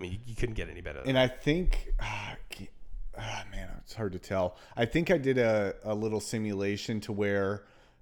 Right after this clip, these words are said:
Speaker 2: the team that they would play in after the bye week, if they got the bye, assuming things went how we would think they would go,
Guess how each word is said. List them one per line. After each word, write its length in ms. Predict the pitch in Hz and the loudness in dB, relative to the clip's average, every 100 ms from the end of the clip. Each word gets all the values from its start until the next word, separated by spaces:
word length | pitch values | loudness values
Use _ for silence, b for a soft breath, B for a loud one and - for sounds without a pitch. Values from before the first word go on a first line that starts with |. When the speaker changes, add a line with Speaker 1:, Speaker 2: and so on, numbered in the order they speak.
| - | -8
Speaker 2:
the 100 | 120 | -6
team 380 | - - 147 143 | -6 2 4 6
that 140 | 131 | 4
they 100 | 127 | 4
would 180 | 117 107 | 2 0
play 460 | - 123 110 107 107 | -2 4 6 6 4
in 600 | - 110 107 101 98 98 | -2 -2 0 0 -2 -2
after 320 | 107 110 - | 2 2 2
the 80 | 104 | -6
bye 260 | 87 98 98 | 2 4 4
week, 260 | 92 90 | 2 -2
if 120 | 104 - | -4 0
they 100 | 104 | 2
got 240 | 95 98 | 2 0
the 60 | 95 | 0
bye, 500 | 98 101 104 104 - - - _ _ | 2 4 4 2 -2 -10 -20 _ _
assuming 540 | - - - 139 135 120 | -8 -6 2 4 4 2
things 260 | 123 117 | 0 0
went 180 | 104 107 | -2 -2
how 140 | 101 101 | 0 2
we 140 | 98 | 0
would 100 | 92 | -2
think 200 | 104 104 | -4 -2
they 120 | 110 | 0
would 160 | 110 113 | 0 2
go, 240 | 117 110 | 4 4